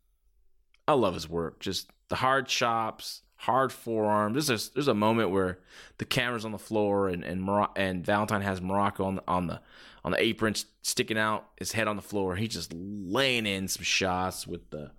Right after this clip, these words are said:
forearm shots and elbows. It looks so great. Uh, Morocco hit this awesome shoulder breaker, which used to be one of his finisher movers,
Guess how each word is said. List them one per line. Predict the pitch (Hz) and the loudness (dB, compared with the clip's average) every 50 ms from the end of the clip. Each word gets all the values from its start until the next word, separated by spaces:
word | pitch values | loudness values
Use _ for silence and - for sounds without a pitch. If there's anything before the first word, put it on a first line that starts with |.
| - | -16
forearm | - - 117 117 110 107 101 | -8 -2 0 0 0 0 0
shots | - - 101 95 95 98 - | 0 -2 0 0 0 -2 -4
and | 87 65 | -6 -6
elbows. | 57 87 92 92 90 95 95 95 90 85 | -4 -4 -2 -2 -2 -2 -2 -2 -2 -4
It | 67 | -6
looks | 80 85 - - - | -8 -10 -10 -10 -12
so | - - 135 139 143 135 117 | -4 0 4 6 6 6 4
great. | - - 71 71 76 82 90 78 - - - - - - - - - - - - - - - - - _ | 2 -4 -6 -6 -4 -4 -4 -6 -8 -12 -20 -12 -8 -6 -4 -4 -6 -8 -12 -18 -18 -20 -20 -20 -8 _
Uh, | 98 104 101 98 95 95 92 90 90 87 80 - | 0 0 2 2 2 2 0 0 -2 -4 -6 -6
Morocco | - 95 117 135 165 202 233 - - 233 | -2 0 2 2 2 2 0 0 0 0
hit | 156 160 156 101 | 0 0 -2 -2
this | - - - - _ _ _ _ _ _ _ _ _ _ - - | -4 -6 -6 -8 _ _ _ _ _ _ _ _ _ _ -4 0
awesome | 233 269 294 302 240 180 - - 120 107 | 2 4 4 6 4 4 4 2 2 0
shoulder | 98 - - - - 120 113 107 104 92 | 0 0 2 2 4 4 4 4 2 2
breaker, | - 87 85 82 - - 80 85 | 0 0 -2 -2 -2 -2 -2 -2
which | 92 95 - - | -2 -2 -4 -4
used | 180 202 - | -4 -2 0
to | - | 0
be | 131 117 113 110 104 | 0 2 2 2 2
one | 98 98 95 | 2 0 0
of | 90 | -2
his | 87 - | -4 -4
finisher | - 101 101 95 - - 90 | -2 0 0 0 0 -2 -2
movers, | 90 90 90 90 87 87 90 92 - - | -2 0 0 0 0 -2 -2 -2 -4 -8